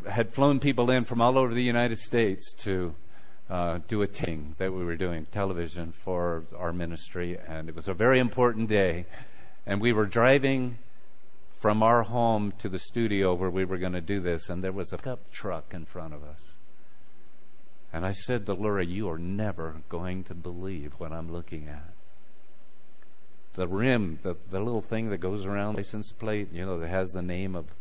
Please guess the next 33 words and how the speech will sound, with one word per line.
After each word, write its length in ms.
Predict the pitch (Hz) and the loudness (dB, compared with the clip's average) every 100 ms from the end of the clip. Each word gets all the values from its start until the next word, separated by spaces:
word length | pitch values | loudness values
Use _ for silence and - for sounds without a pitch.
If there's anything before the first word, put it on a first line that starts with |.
| - - - - | -4 -4 -4 -4
of 160 | 85 80 | -2 -2
a 60 | |
business 520 | 73 92 95 104 101 | -2 -2 0 -2 -2
on 220 | 104 101 104 | -2 -2 -2
it, 80 | - - - - - | -4 -4 -4 -4 -2
it 140 | 87 | -2
said 460 | 87 - 92 87 82 - | -2 0 0 0 -2 -4
Lindner, 600 | 82 90 104 107 104 107 | -2 0 0 0 0 -2
L 300 | 101 85 92 | -2 -2 -2
I 140 | 95 92 | 0 0
N 220 | 92 92 | -2 -2
D 260 | 92 92 82 | -2 -2 -2
N 160 | 87 | -2
E 160 | 87 82 | -2 -2
R 180 | 80 80 | -2 -4
Chevrolet, 600 | - 82 82 80 73 73 - - - - - - - - - - - | -4 -4 -2 -4 -4 -4 -4 -4 -4 -4 -4 -4 -4 -4 -4 -4 -4
Canyon 400 | - 95 92 95 | -2 -2 0 -2
City, 420 | 95 - 85 73 73 | -2 -2 -2 -2 -2
Colorado. 540 | - 73 71 71 69 69 - - - - - - - - - | -2 -2 -2 -4 -4 -4 -4 -4 -4 -4 -4 -4 -4 -4 -2
That's 360 | 90 101 - - | 0 0 -2 -2
the 100 | 110 | -2
place 640 | - 107 87 78 78 - - | 0 0 0 0 -2 -2 -2
where 140 | 82 | -2
the 100 | 78 | -2
guy 300 | 76 82 82 | -2 0 0
worked 360 | 82 85 78 - | 0 -2 -2 -2
that 140 | 80 | -4
my 220 | 80 80 | -2 -2
ex-wife 500 | 78 - 85 78 73 | -4 -4 -2 -2 -2
had 180 | - 73 | -4 -4
an 140 | 76 | -4
affair 340 | 73 - 80 76 | -4 -4 -4 -4
with. 240 | 73 71 | -4 -4